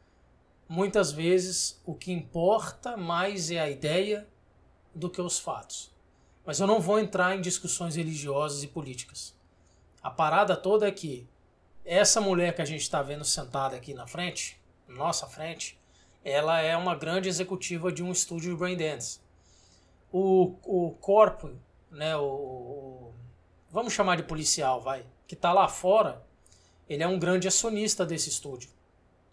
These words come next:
E um dos maiores donos desse estúdio é também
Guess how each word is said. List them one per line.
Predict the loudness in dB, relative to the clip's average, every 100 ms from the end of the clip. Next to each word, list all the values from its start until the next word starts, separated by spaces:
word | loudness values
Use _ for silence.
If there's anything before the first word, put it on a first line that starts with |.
| _ _ _ _ _ _ -6
E | -2 0 0 -2 -4 -6 -4
um | -2 -2 -4
dos | -4 0
maiores | 2 6 6 4
donos | 2 4 4 2
desse | 0 0
estúdio | -2 -4 -4 -2 -2
é | 0 0
também | -2 -2 0 -2 -2 -8